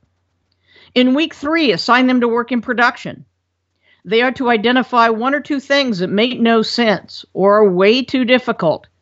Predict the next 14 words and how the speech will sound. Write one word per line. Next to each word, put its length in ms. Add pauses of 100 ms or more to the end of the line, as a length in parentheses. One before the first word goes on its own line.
(320)
and 160
develop 340
a 80
plan 380
to 80
simplify 720
the 100
process 600
that 160
the 80
production 680
team 360
buys 320
into. 560